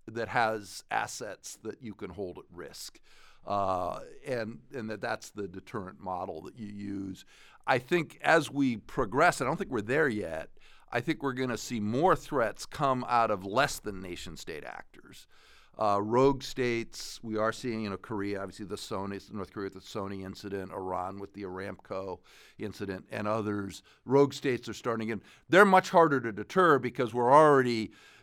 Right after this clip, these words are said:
holding at risk as many of their assets as we can. It's hard to, it's hard to up too much more than we are. Uh, and then you get to terrorist groups,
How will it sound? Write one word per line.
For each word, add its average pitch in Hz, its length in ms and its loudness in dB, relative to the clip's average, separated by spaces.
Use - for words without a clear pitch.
holding 135 440 4
at 120 100 -6
risk 135 280 0
as 113 120 -4
many 127 240 0
of 113 80 0
their 117 140 0
assets 123 420 0
as 104 140 -10
we 95 160 -10
can. 131 400 0
It's 104 200 -10
hard 110 260 0
to, 113 80 -8
it's 95 380 -12
hard 120 200 0
to 107 120 -6
up - 180 -4
too 196 140 -2
much 127 260 -2
more 117 180 -4
than 98 160 -6
we 92 140 -6
are. 98 460 6
Uh, 139 420 10
and 156 140 4
then 190 100 2
you 175 80 2
get 151 180 0
to 120 80 -4
terrorist 190 540 2
groups, - 640 -6